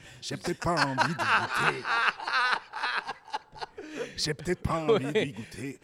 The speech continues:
Speaker 2: mais il faut toujours essayer pour,
Speaker 1: Uh-huh.
Speaker 2: tu sais, voir si l'année prochaine on ira. Et puis je suis pas mal sûr que quand les gens essayent, ils pourront y retourner.
Speaker 1: Puis toi, t'as une grande famille, quatre enfants, je crois ?
Speaker 2: Ouais.
Speaker 1: T'es rendu à quatre.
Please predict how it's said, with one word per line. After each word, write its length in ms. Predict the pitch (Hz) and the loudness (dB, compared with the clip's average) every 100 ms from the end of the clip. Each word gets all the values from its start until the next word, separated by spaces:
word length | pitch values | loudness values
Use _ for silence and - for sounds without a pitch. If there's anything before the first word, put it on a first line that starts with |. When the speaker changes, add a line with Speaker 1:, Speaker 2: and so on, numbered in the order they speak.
| - | -12
Speaker 2:
mais 260 | 185 196 - - | -8 -8 -10 -18
il 80 | |
faut 140 | - 175 | -12 -10
toujours 300 | - 156 175 | -6 -2 0
essayer 580 | 165 - 127 113 117 120 | -2 -6 -6 -6 -6 -4
pour, 80 | |
Speaker 1:
Uh-huh. 320 | 123 120 135 143 _ - | -4 -2 -4 -8 _ -12
Speaker 2:
tu 100 | 135 | -8
sais, 160 | 131 - _ - 807 784 - - - | -8 -10 _ -16 -12 -8 -10 -8 -6
voir 460 | - - - 226 - | 0 0 0 -4 -6
si 400 | - 123 104 92 - - - | -8 -8 -8 -12 -16 -16 -10
l'année 280 | 131 127 131 | -4 -2 -4
prochaine 460 | - 117 104 113 104 | -6 -8 -8 -8 -8
on 100 | 101 | -8
ira. 240 | 92 92 95 | -8 -8 -8
Et 20 | |
puis 160 | - | -8
je 60 | 120 | -8
suis 200 | - 120 | -8 -8
pas 140 | - | -8
mal 220 | 117 113 107 | -6 -8 -10
sûr 260 | 107 110 | -12 -14
que 280 | - 104 92 _ _ - | -12 -14 -14 _ _ -14
quand 140 | 113 | -10
les 120 | 113 | -8
gens 160 | 101 101 | -8 -10
essayent, 520 | 98 - 104 98 87 71 | -12 -12 -12 -12 -14 -18
ils 120 | 92 101 | -16 -16
pourront 500 | 95 85 87 87 78 - | -16 -14 -14 -16 -18 -20
y 80 | 90 | -16
retourner. 440 | 92 82 80 71 69 - | -16 -16 -18 -20 -20 -14
Speaker 1:
Puis 100 | 120 | -8
toi, 120 | 185 | -6
t'as 140 | 131 113 | -6 -8
une 80 | |
grande 260 | 107 120 113 | -8 -8 -8
famille, 360 | 107 117 262 269 | -8 -8 -12 -12
quatre 240 | 180 - | -12 -8
enfants, 300 | 156 147 240 | -8 -8 -10
je 100 | 208 | -10
crois ? 280 | - 202 247 226 _ _ _ _ _ _ _ _ | -10 -8 -10 -12 _ _ _ _ _ _ _ _
Speaker 2:
Ouais. 180 | 107 104 - - | -8 -8 -8 -12
Speaker 1:
T'es 60 | |
rendu 200 | 110 127 143 | -8 -4 -4
à 60 | |
quatre. 240 | - 202 | -4 -6